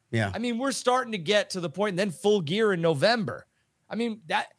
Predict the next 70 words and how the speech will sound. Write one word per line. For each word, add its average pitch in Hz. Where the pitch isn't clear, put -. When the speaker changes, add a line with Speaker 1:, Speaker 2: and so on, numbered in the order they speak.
Speaker 2:
how 202
do 302
we, 247
this 226
is 262
a 233
lot 160
of, 151
like, 127
mental 147
gymnastics 139
and, 139
like, 131
well, 131
what, 160
what 160
do 196
we 202
put 196
on 190
here? 202
What 156
do 156
we 165
put 160
on 151
there? 160
I 139
think 165
it's 196
a 180
lot. 127
I, 139
I 208
hated 240
when 202
a-, 180
W 196
W 180
E 220
would 185
do 165
WrestleMania 196
and 170
then 175
a 160
big 170
Saudi 220
show, 123
because 175
some 262
of 294
those 247
matches 202
you 175
saw 208
on 196
the 170
Saudi 240
show, 190
it's 180
like, 185
dude, 285
why 220
didn't 262
we 254
get 247
this 220
at 165
Mania? 190